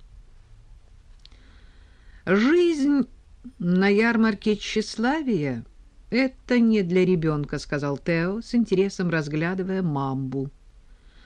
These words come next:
Глаза у мальчика были довольно светлые. Выражение забитости исчезло с его лица. Несколько недель общения с Кристиной придали Мамбе самоуважение и внутренней уверенности.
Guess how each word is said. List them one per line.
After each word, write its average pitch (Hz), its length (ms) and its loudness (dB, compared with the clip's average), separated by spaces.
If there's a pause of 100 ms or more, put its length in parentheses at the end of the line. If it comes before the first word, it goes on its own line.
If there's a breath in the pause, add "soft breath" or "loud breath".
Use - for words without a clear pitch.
(140)
Глаза 226 580 2
у 185 60 2
мальчика 180 560 -2
были 165 220 0
довольно 160 420 -2
светлые. 170 760 -4 (600 loud breath)
Выражение 220 560 2
забитости 214 680 0 (140)
исчезло 165 720 -4
с - 160 -8
его 160 200 -2
лица. 160 580 -8 (840)
Несколько 202 540 2
недель 190 400 2
общения 190 480 0
с - 80 -10
Кристиной 240 720 0 (280 loud breath)
придали 202 460 2
Мамбе 196 600 0 (240 soft breath)
самоуважение 226 1160 0 (240)
и 240 100 0
внутренней 180 640 -2
уверенности. 123 840 -8